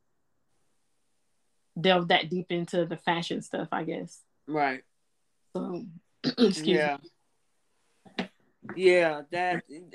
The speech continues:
Speaker 2: and that makes sense because at first I was like, "Mm, is Victoria being petty?" But no, they don't have, they're not a fashion house.
Speaker 1: Right.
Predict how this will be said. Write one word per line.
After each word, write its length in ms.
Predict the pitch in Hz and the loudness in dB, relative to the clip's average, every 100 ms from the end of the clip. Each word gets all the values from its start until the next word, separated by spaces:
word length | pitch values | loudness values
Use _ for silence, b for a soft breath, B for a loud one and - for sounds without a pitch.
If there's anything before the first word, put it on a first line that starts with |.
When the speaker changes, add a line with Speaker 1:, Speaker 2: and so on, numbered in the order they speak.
| 170 - | -14 -6
Speaker 2:
and 200 | 208 196 | -4 -2
that 160 | 214 214 | -4 -4
makes 300 | 196 165 - | -6 -8 -12
sense 400 | 233 247 156 - | -12 -12 -12 -12
because 400 | 170 170 180 180 | -14 -10 -10 -10
at 140 | 185 | -12
first 280 | 254 247 240 | -10 -12 -8
I 160 | 190 175 | -6 -6
was 160 | 165 | -8
like, 220 | 160 156 147 208 | -12 -12 -12 -18
"Mm, 360 | 220 214 208 | -18 -16 -12
is 120 | 175 | -14
Victoria 520 | 160 160 - 202 185 170 | -12 -14 -10 -8 -8 -8
being 300 | 160 151 147 - | -12 -14 -16 -10
petty?" 340 | 208 202 185 160 | -8 -6 -8 -8
But 280 | 165 156 135 | -8 -8 -8
no, 400 | 175 214 185 143 - - | -10 -6 -6 -8 -10 -8
they 140 | 180 | -6
don't 240 | 202 180 | -6 -8
have, 500 | 156 170 185 180 156 147 - _ | -6 -4 -2 -2 -2 -2 -4 _
they're 140 | 190 | -10
not 220 | 208 208 165 | -6 -8 -8
a 40 | |
fashion 480 | - 165 180 - - | -4 -4 2 4 4
house. 120 | - - - _ _ _ _ _ _ _ 196 | -2 -20 -20 _ _ _ _ _ _ _ 2
Speaker 1:
Right. 360 | 175 165 - | 4 2 -6